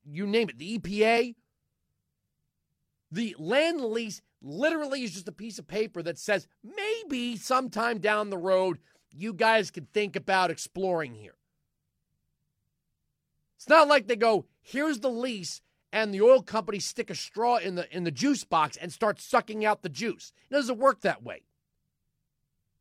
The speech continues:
And as far as increasing refining capacity, you can thank Democrats and left-wing wackos for blocking through the courts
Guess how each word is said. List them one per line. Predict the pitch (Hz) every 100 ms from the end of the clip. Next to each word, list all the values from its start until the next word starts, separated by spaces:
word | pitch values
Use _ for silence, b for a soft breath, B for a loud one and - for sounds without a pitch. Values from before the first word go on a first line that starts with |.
| _ _ _ _
And | 226
as | 233
far | - 294 311
as | 254
increasing | 247 - 269 254 233 180
refining | 165 - 254 339 339
capacity, | - - 147 135 - 151 139 b b
you | 277
can | 285 226
thank | - 247 208 -
Democrats | 233 285 302 - 214 208 -
and | 190 180
left-wing | 254 - 185 233 202 -
wackos | 135 262 277 180 117 120 131 - _ _ _ _ _ _ _ _ _ _ _ _ _
for | 233 254
blocking | 135 233 285 233 277 254
through | 262 262
the | 233
courts | - 247 247